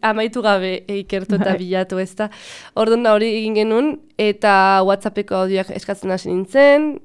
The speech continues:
Speaker 1: e, jendeak esan oso eskuzabala izan zen, bidalizketen audio pila bat, baina, e, audio horiek ez ziren, e, hortarako propio, e, grabatutakoak, eh?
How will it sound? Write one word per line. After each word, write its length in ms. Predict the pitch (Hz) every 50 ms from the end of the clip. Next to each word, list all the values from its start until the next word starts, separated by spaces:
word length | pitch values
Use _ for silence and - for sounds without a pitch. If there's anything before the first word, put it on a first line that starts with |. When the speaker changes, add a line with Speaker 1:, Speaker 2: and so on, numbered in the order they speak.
| _
Speaker 1:
e, 140 | - 202 196 190
jendeak 360 | 185 185 196 202 202 196 190
esan 240 | 190 185 - 202 185
oso 420 | 175 - - 185 175 170 165 165 - -
eskuzabala 460 | - 180 - - 190 - 196 180 175 170
izan 240 | 175 - 175 165 175
zen, 140 | 170 202 196
bidalizketen 500 | 190 175 170 170 - - 185 185 180 175 - -
audio 240 | - 185 190 185
pila 240 | 180 185 202 202 196
bat, 140 | 185 190 202
baina, 260 | 190 202 190 185 180 185 - -
e, 300 | - 202 196 196 196 - -
audio 240 | 196 208 214 220 214
horiek 240 | 208 214 220 -
ez 100 | 208 202 208
ziren, 420 | - - 226 214 208 196 196 190 - - - - - - - - - - _ _
e, 200 | - 220 214 - -
hortarako 520 | - - 240 233 - 233 226 220 220 233 202
propio, 460 | - - 208 196 202 214 196 185 180 -
e, 200 | - 202 196 196
grabatutakoak, 760 | 190 202 190 185 180 180 - 180 180 - 202 190 185 185 -
eh? 200 | - 185 208 214